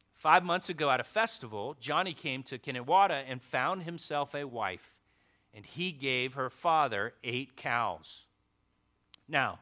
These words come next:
I knew enough about these island customs to be impressed. A dowry of two or three cows would get you a fair wife, or four or five cows would get you a really nice wife. I said, "Wow,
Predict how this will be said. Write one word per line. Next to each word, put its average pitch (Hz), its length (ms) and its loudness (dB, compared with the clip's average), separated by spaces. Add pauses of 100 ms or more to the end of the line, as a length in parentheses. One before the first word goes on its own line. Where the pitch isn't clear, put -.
(640)
I 190 180 8
knew 180 240 0
enough 156 380 4
about 135 280 2
these 123 180 -6
island 127 380 2
customs 151 540 -2
to 123 80 -12
be 117 120 -6
impressed. 127 580 0
A 117 60 -6
dowry 143 460 6
of 110 100 -4
two 196 240 0
or - 80 4
three 285 300 -2
cows 127 500 4
would 127 160 -8
get - 220 -6
you 127 100 -2
a 107 80 0 (260)
fair 247 520 10
wife, 139 400 4
or 135 100 2
four 226 320 8
or 170 60 2
five 254 420 8
cows 170 420 8
would 151 160 -6
get 196 200 0
you 170 100 4
a 143 80 6
really 285 400 4
nice 165 320 4
wife. 123 460 2 (400)
I 220 100 4
said, 151 380 0
"Wow, 247 540 6